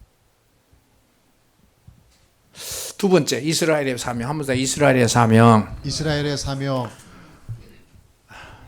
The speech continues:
Speaker 1: 이제 이거는 여러분들 너무 익숙하니까 조금만 해볼게요. 이스라엘 민족은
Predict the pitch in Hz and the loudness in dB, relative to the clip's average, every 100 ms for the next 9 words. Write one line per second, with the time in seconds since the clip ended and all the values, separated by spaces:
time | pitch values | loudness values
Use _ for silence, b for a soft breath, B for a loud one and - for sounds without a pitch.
0 | B B B B B B B _ _ _ | B B B B B B B _ _ _
1 | _ _ - 165 170 180 226 208 202 170 | _ _ -8 -2 -2 2 2 2 0 0
2 | 170 185 180 160 151 131 - 185 180 185 | 0 0 -4 -6 -6 -8 -8 -6 -6 -6
3 | 190 - 170 143 139 135 - - 160 120 | -8 -6 -6 -4 -6 -8 -10 -12 -10 -10
4 | 143 131 110 104 104 _ _ _ _ B | -10 -14 -16 -16 -18 _ _ _ _ B
5 | B B B 156 156 214 226 220 202 165 | B B B -4 -2 -2 0 -2 -2 -6
6 | 160 170 151 131 135 139 117 107 | -6 -6 -6 -6 -4 -6 -6 -10